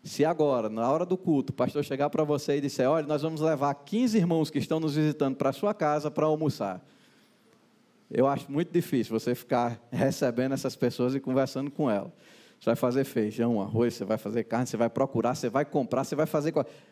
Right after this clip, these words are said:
menos estar conversando com elas.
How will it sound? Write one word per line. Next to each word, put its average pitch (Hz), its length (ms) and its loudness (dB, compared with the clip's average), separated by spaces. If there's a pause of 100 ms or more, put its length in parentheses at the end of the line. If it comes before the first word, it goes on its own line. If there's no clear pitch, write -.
(140)
menos 202 800 2
estar 196 540 2 (180)
conversando 180 540 2
com 185 180 -4
elas. - 400 -6